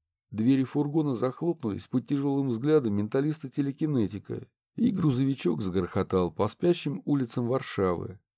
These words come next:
"Прожекторы!" напряжённо предупредили с водительского места. "Они починили свет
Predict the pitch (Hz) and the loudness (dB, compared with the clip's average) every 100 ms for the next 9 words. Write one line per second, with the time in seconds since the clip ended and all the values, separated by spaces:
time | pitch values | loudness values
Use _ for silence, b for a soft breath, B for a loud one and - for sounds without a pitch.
0 | _ _ _ _ 104 123 131 175 156 - | _ _ _ _ 2 4 6 4 4 0
1 | 92 101 - _ _ _ _ 98 92 98 | -8 -8 -10 _ _ _ _ -6 -4 -2
2 | 98 98 85 98 95 - 101 127 104 101 | 0 -2 -2 -4 -4 -4 -2 0 0 0
3 | 95 101 104 90 - 107 101 90 87 - | -2 -2 -4 -6 -2 -2 0 -2 -4 -12
4 | - - _ _ 101 120 143 147 - 147 | -14 -16 _ _ -2 0 0 0 -4 -4
5 | 147 143 - 143 104 87 | -2 -2 -4 0 0 -2